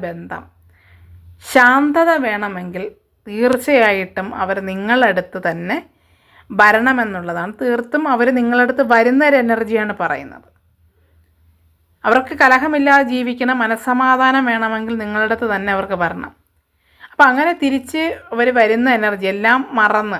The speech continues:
അല്ലെങ്കിൽ അവരിതുവരെ കാണിച്ച തരികിടകളെല്ലാം അവര് തന്നെ സ്വയം മനസ്സിലാക്കി, ഇപ്പം നൂറ് ശതമാനം നിങ്ങളിടത്തേക്ക്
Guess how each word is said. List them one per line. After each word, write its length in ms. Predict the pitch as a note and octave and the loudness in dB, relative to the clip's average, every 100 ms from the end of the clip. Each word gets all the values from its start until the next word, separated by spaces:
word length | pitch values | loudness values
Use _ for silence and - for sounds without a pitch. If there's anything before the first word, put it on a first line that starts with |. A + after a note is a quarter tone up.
| - | -8
അല്ലെങ്കിൽ 280 | F#3+ G#3+ C#4+ - _ - - | -8 -6 -8 -10 _ -20 -6
അവരിതുവരെ 540 | G#3+ A#3 B3 B3 B3+ C4 | -2 0 0 0 2 0
കാണിച്ച 420 | C4 A#3+ A#3+ B3+ | 0 0 0 -6
തരികിടകളെല്ലാം 1200 | B3+ A#3 G#3 A3 A#3+ C4 B3+ A#3+ G#3+ A3+ A#3 A3 | 0 2 2 0 0 0 2 0 0 -2 -2 -2
അവര് 360 | G3 A3 A#3 | -2 -2 -2
തന്നെ 220 | G#3+ G#3+ A3+ | -2 -4 -8
സ്വയം 500 | G#3+ G3 G3 A3 G#3+ | -4 -4 -2 -4 -4
മനസ്സിലാക്കി, 800 | F3+ F#3 - G#3 F3 E3 - G#2 - _ _ - - - - - _ _ _ | -4 -6 -6 -2 -2 -2 -10 -14 -16 _ _ -20 -20 -20 -20 -20 _ _ _
ഇപ്പം 220 | _ B3+ | _ 4
നൂറ് 280 | C4+ D4 E4+ | 6 6 2
ശതമാനം 640 | - D#4 C#4 C4+ B3+ B3+ C4+ | 0 2 2 2 2 2 0
നിങ്ങളിടത്തേക്ക് 760 | A3+ A3+ A#3+ A#3 A#3 A#3 A3+ | -2 -2 -2 -4 -2 -2 -2